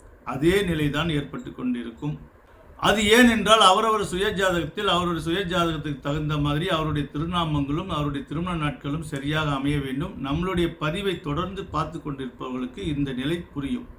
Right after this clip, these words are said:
ஜோதிடம் என்பது பரிகார பூஜைக்குள் அடங்குவதல்ல. அவரவருடைய சுய வாழ்க்கையில் என்ன அலைகளுக்கு தகுந்த மாதிரி,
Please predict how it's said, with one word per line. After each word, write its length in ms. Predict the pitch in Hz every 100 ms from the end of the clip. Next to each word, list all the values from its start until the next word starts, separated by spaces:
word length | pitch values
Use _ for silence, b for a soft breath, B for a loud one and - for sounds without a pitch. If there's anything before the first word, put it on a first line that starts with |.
| 123
ஜோதிடம் 440 | 180 240 254 233
என்பது 640 | 208 190 185 175 202 208 -
பரிகார 440 | 156 196 214 208
பூஜைக்குள் 560 | 180 170 165 170 170 160
அடங்குவதல்ல. 640 | 147 165 165 156 147 151 180 196
அவரவருடைய 1040 | 139 151 185 190 196 196 175 165 160 180
சுய 360 | - 151 180 190
வாழ்க்கையில் 640 | 156 160 160 160 151 143
என்ன 360 | 139 170 196
அலைகளுக்கு 440 | 175 156 165 165 135
தகுந்த 360 | 147 147 143
மாதிரி, 460 | 139 139 143 165 170